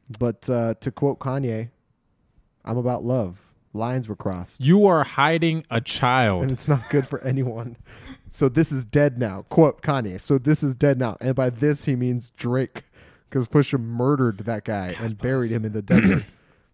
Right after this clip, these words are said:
Speaker 1: So if you find his body before his album's released, please bring him back. We wanna honor him for the,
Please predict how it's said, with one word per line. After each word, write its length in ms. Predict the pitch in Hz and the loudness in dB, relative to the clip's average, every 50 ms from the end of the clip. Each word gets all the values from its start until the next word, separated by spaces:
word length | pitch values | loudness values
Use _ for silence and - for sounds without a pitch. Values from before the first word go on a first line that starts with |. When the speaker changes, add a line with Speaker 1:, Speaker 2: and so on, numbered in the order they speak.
| _ | _
Speaker 1:
So 120 | - - 120 | -2 0 0
if 60 | 117 | 0
you 60 | 127 | 0
find 280 | 123 - 143 151 147 139 | -2 -2 -2 -2 -2 -2
his 80 | 120 | -2
body 300 | 113 127 123 131 131 131 | -2 0 0 2 2 0
before 320 | 110 110 104 - 123 120 117 | 0 -2 -4 -4 -4 -4 -4
his 100 | 110 127 | -4 -4
album's 360 | 123 127 120 120 117 104 107 | -2 -2 -2 -2 -4 -4 -4
released, 460 | 104 98 101 98 98 - - - - | -4 -2 -2 -2 -4 -6 -10 -16 -14
please 360 | - 120 127 123 120 101 95 | -8 -4 -4 -2 -2 -4 -6
bring 200 | 98 - 117 117 | -6 -6 -4 -4
him 100 | 113 107 | -4 -4
back. 340 | 95 113 113 110 104 - - | -4 -2 -4 -4 -6 -8 -10
We 60 | 98 | -8
wanna 240 | 101 110 113 110 98 | -6 -6 -6 -6 -6
honor 360 | - 110 120 120 117 113 104 | -6 -6 -6 -6 -6 -6 -6
him 140 | 101 98 - _ _ _ _ _ _ _ _ _ _ | -8 -8 -12 _ _ _ _ _ _ _ _ _ _
for 80 | - 180 | 4 4
the, 180 | - - 117 | 4 4 -4